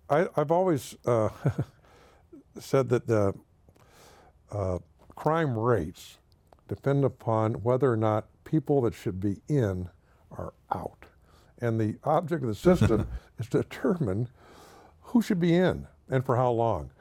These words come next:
Speaker 2: Right.
Speaker 1: And that if you, if you do a good job of figuring out who the, the true recidivist, uh, violent, dangerous, uh, repetitive criminals are, and you incarcerate them,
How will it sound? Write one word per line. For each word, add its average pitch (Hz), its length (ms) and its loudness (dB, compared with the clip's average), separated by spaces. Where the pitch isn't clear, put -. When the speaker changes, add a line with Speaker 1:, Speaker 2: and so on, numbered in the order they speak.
Speaker 2:
Right. 78 200 0
Speaker 1:
And 123 180 0
that 117 180 4
if 113 140 -8
you, 120 160 -4
if 120 120 -2
you 120 60 -2
do 165 180 4
a 208 40 0
good 180 180 2
job 160 500 2
of 120 100 -4
figuring 139 280 2
out 131 200 0
who 160 220 4
the, 127 200 2
the 120 100 0
true 156 600 2
recidivist, 107 800 0
uh, 104 420 0
violent, 143 720 0
dangerous, 131 800 2
uh, 98 320 -2
repetitive 156 640 0
criminals 131 480 0
are, 135 460 2
and 131 120 0
you 131 100 4
incarcerate 131 600 0
them, 117 220 0